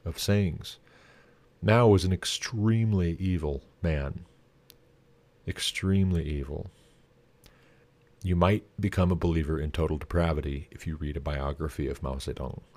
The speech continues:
He was a very evil man. And what the Chinese Communist Party is doing to try and control the internet is they are unleashing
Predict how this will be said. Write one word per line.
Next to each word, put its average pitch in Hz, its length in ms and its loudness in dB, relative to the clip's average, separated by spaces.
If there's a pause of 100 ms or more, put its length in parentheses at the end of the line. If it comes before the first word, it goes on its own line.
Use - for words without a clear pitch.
(1120)
He - 100 -10
was 80 140 -6
a 76 60 -4
very 80 380 2
evil 76 320 -4
man. 67 400 -6 (560)
And 80 160 -2
what 95 240 4 (340)
the - 60 -8
Chinese 113 320 4
Communist 98 400 2
Party 101 280 6
is 78 100 -4
doing 92 380 2
to - 120 -14
try 85 240 0
and 80 180 -2 (180)
control - 300 -4
the 73 140 -2
internet 95 440 2 (720)
is 90 220 2
they 92 180 6
are 98 100 6
unleashing 85 840 0